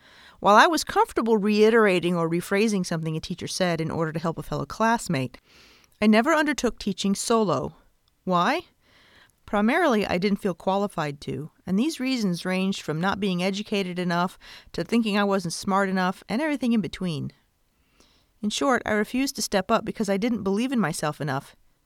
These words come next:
and didn't have the confidence. Fear of being an imposter stopped me from even trying. A few years ago, I had the opportunity to work at a local sewing store as a teacher.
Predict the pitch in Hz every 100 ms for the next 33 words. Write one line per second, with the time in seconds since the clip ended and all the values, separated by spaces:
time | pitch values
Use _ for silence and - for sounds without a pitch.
0 | _ - 175 214 214 202 175 143 208 202
1 | - 147 - - - _ _ _ _ _
2 | _ _ _ _ _ _ - 254 262 262
3 | 208 220 196 185 - 226 226 - 135 143
4 | _ _ _ - - 208 214 190 190 180
5 | 185 180 - 208 202 147 139 - _ _
6 | _ _ _ _ _ - _ - - _
7 | 202 349 370 349 311 220 185 185 214 220
8 | 214 190 202 - 247 196 175 185 170 185
9 | 175 170 185 190 - 214 220 214 - 156
10 | 147 151 - 294 - -